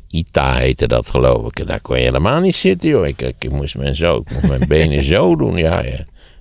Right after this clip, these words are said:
Speaker 1: Niemand kan het zien wat ik doe, maar goed, eh, ja, Tom wel natuurlijk. Die moet er ook om lachen. Het was verschrikkelijk
Speaker 2: Helemaal
Speaker 1: gewoon.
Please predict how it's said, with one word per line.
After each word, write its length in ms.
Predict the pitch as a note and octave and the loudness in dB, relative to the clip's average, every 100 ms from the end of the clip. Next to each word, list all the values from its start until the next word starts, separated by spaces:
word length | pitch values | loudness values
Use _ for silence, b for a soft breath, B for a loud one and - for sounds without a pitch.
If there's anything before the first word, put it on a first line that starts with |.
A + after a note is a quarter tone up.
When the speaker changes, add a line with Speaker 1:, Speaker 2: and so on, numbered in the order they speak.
| - | -8
Speaker 1:
Niemand 420 | C2+ D2 B1+ - | -4 -2 -2 -4
kan 200 | - B1 | -4 -4
het 100 | A#1+ | -4
zien 260 | - G#2+ D#2 | -2 0 0
wat 80 | C2+ | -2
ik 140 | B1+ | -2
doe, 200 | C#2 D2+ | -2 -2
maar 120 | B1+ | -4
goed, 300 | - A#2 - - | -6 -6 -6 -8
eh, 280 | A1+ B1+ - _ b b b b | -8 -8 -10 _ b b b b
ja, 180 | - D2 - | -4 -2 -2
Tom 260 | C2+ A#1+ A#1+ | -2 -2 0
wel 260 | E2 F#2+ | 0 0
natuurlijk. 560 | C#2+ C2+ C2+ B1+ E2 - | -4 -6 -6 -6 -8 -8
Die 100 | C2 | -8
moet 140 | B1 | -8
er 80 | B1 | -6
ook 180 | C2 B1 | -6 -6
om 140 | B1 | -4
lachen. 340 | C#2 F2+ - D2+ | 0 0 0 -6
Het 120 | - | -8
was 140 | - | -10
verschrikkelijk 680 | - A2+ - G#2+ G2+ - - | -10 -8 -2 -2 -2 -4 -6
Speaker 2:
Helemaal 260 | - D3 | -2 0
Speaker 1:
gewoon. 20 | C#3 | 0